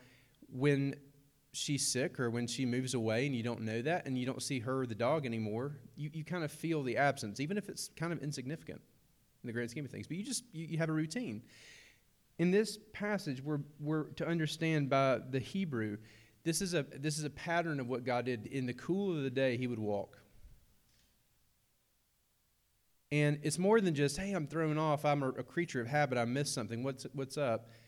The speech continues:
It's God longing for the communion he had with those he created.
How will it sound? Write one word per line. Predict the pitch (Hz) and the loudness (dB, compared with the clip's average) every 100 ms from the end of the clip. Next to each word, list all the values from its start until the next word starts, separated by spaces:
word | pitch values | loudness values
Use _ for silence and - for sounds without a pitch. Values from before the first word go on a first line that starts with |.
| - _ _ 156 | -20 _ _ 0
It's | 151 - - - _ _ - 123 | 0 0 -4 -6 _ _ -6 2
God | 147 147 123 | 6 6 2
longing | 120 131 143 156 139 120 117 113 | 0 4 4 4 2 0 -2 -6
for | 120 117 | -6 -4
the | |
communion | 120 127 120 123 123 107 | -4 -2 0 0 0 -2
he | 113 | -2
had | 104 113 110 101 | -2 0 -2 -2
with | 104 - - - - | -6 -8 -18 -16 -6
those | 117 110 | -4 -2
he | 110 | -6
created. | - 76 65 69 | -10 -10 -12 -14